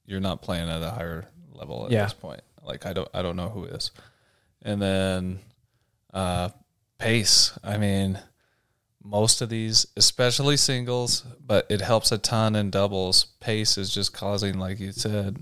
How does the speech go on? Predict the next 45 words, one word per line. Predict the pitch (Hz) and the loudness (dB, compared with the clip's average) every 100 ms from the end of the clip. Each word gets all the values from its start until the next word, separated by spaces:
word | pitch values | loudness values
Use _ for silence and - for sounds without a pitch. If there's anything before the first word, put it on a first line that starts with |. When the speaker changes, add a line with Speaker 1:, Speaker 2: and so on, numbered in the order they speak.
| 147 | -12
Speaker 1:
missed | 104 104 - | -2 2 2
returns. | 104 95 - 120 117 117 110 - - _ _ _ _ _ _ | 0 -4 -2 0 0 0 0 -2 -6 _ _ _ _ _ _
And, | 101 98 92 90 | -2 0 2 0
uh, | 90 87 90 - - _ _ _ | -2 -2 -4 -8 -18 _ _ _
anyway, | 104 95 90 | -2 0 0
you | 92 104 | 2 2
need | 107 | 4
all | 98 92 | 4 4
three | - 98 | 0 0
of | 92 | 0
those | 90 92 | 0 -2
things | - 92 92 107 - | -2 -4 -4 -6 -6
to | - | -2
Speaker 2:
It's | 143 - | 0 2
Speaker 1:
be | |
Speaker 2:
kinda | 147 143 | 6 6
Speaker 1:
competitive. | 135 | 6
Speaker 2:
interesting. | 123 - - 123 117 113 - _ - | 4 2 2 4 4 2 -8 _ -20
It's | - 131 | -2 -2
kinda | - 151 | 6 8
interesting | 135 131 123 - 127 120 | 8 6 4 6 8 8
because, | 117 123 113 | 8 10 10
yeah, | 120 113 107 - | 10 6 6 6
you | 127 | 10
need | 123 117 | 12 12
all | 117 | 12
three. | 110 - 110 101 - - | 10 6 6 6 0 0
And | 135 | 4
it's | 120 | 10
like | 131 123 | 10 10
we | 143 | 12
put | 170 147 | 12 12
them | 135 127 | 12 10
in | |
order, | 117 120 123 147 | 10 10 12 12
but | 127 117 | 12 10
it's | - | 10
like | 117 117 | 8 6
if | - | 4
you | 123 | 6
can | 131 | 8
have | 117 117 113 | 10 10 10
all | 113 | 10
three | 110 - 120 | 8 8 6
consistently, | - 117 - 113 - 117 123 120 | 6 6 6 6 4 4 4 2